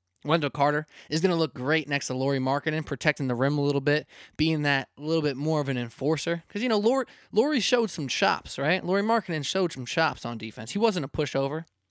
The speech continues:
He wasn't the softy that some of us thought he was coming out of Arizona. But he's no rim protector. He's no, he's no, uh, enforcer. So the Bulls may have gotten an all-around enforcer, a guy people like to compare to Al Horford.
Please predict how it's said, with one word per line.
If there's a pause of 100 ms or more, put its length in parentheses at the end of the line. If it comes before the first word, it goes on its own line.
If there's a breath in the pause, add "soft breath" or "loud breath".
(300)
He
wasn't
the
softy
that
some
of
us
thought
he
was (360 loud breath)
coming
out
of
Arizona. (1500)
But
he's
no
rim
protector. (560)
He's
no, (200 soft breath)
he's
no,
uh,
enforcer. (680)
So
the
Bulls
may
have
gotten (240 loud breath)
an
all-around
enforcer, (240 loud breath)
a
guy (280)
people
like
to
compare
to
Al
Horford.